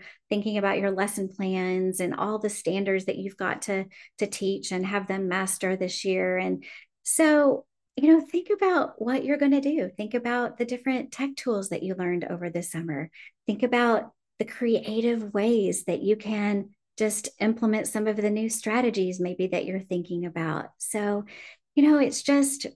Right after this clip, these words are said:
one of those things that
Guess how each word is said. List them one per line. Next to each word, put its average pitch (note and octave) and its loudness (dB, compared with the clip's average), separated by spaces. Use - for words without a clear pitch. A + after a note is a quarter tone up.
one C4 4
of C4+ 4
those A#3+ 2
things A3 -2
that F#3+ 2